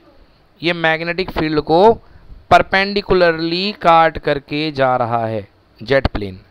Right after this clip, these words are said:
क्या स्पीड है जेट प्लेन की? वेलोसिटी दे रखी है अठारह सौ किलोमीटर per hour। ओहो, बड़े दिनों बाद दर्शन हुए भैया वेलोसिटी के। अठारह सौ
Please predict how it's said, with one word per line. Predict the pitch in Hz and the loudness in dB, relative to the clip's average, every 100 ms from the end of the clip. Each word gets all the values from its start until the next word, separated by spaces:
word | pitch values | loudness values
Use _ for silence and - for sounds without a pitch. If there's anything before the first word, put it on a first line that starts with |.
| - - - - - - - | -20 -20 -18 -18 -20 -20 -4
क्या | 180 175 196 | 2 4 2
स्पीड | - 196 196 | 0 -2 0
है | 190 | 0
जेट | 185 - | -2 -2
प्लेन | 185 180 | -4 -6
की? | 175 | -6
वेलोसिटी | 180 147 147 147 180 170 | -4 -2 -2 -2 -6 -4
दे | 156 | -4
रखी | 147 - 147 | -4 -4 -2
है | 160 - | -2 -2
अठारह | 127 - - 139 135 143 151 | -6 -6 -2 2 4 4 0
सौ | 147 - 135 135 123 - - _ _ _ - | -2 -6 -2 -2 -2 -6 -20 _ _ _ -10
किलोमीटर | 156 160 165 160 156 151 147 160 - 131 | -4 0 0 0 -6 -8 -4 -4 -2 -2
per | 123 | 0
hour। | 120 123 135 131 - 143 | 0 2 2 0 -4 -2
ओहो, | 143 151 165 170 165 160 123 - _ _ _ _ _ - | 0 2 4 4 4 2 -2 -10 _ _ _ _ _ -2
बड़े | 143 156 | -2 -2
दिनों | 165 165 | -4 -2
बाद | 165 160 | -2 0
दर्शन | 156 156 160 | -2 -4 -4
हुए | 156 170 | -4 -2
भैया | 190 190 190 | 0 0 0
वेलोसिटी | 185 175 170 - 170 | 0 0 -2 -4 -8
के। | 165 143 _ _ _ _ _ _ | -8 -12 _ _ _ _ _ _
अठारह | 131 - 147 147 165 | -6 -2 2 2 2
सौ | - | 2